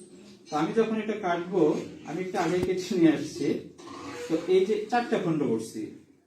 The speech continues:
এই হচ্ছে এক, দুই, তিন, চার। তো চারটা অংশ আমরা কি করব? ভাগ করব চারজনের মধ্যে, অথবা এই চারটা ভাগ করে একটা ভাগ আমরা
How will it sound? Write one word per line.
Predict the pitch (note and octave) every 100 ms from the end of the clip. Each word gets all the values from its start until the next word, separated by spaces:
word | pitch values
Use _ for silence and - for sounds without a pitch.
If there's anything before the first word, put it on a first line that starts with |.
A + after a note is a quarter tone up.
| _
এই | C#3 C#3+
হচ্ছে | D#3+ E3+ E3+ G3+ G#3 -
এক, | C#3 C#3+ D#3 - - - - - - D4+ D4+ D4 C#4+ - - - - - - A2+
দুই, | C3 B2+ C3 D3 F#3+ - - - - - _ _ _ _ _ _ _ _ _ _
তিন, | C3 C3+ D3 E3+ - D#4+ - - - _
চার। | - - - - - _ - - - -
তো | - -
চারটা | F#3+ F#3 C4
অংশ | B3 A#3 - B3 D#3+ - - - -
আমরা | D3+ F#3
কি | G#3 G#3
করব? | G#3 A3 A3+ A#3+ D4+ F#4 - - - _ -
ভাগ | C3+ D3+ D3+ -
করব | E3+ D#3+ C3+ A#2 A2+ - -
চারজনের | F3+ F3+ E3 E3 D#3+
মধ্যে, | C#3+ B2+ D3
অথবা | F#3 A3 G#3+ D#3 C#3
এই | E3+ F3
চারটা | - F3 D#3+ -
ভাগ | G#3+ D#3 D#3 -
করে | G#3 B3 D#4+ -
একটা | A#3 A#3 - G3+
ভাগ | F3 F3 E3
আমরা | D3 D3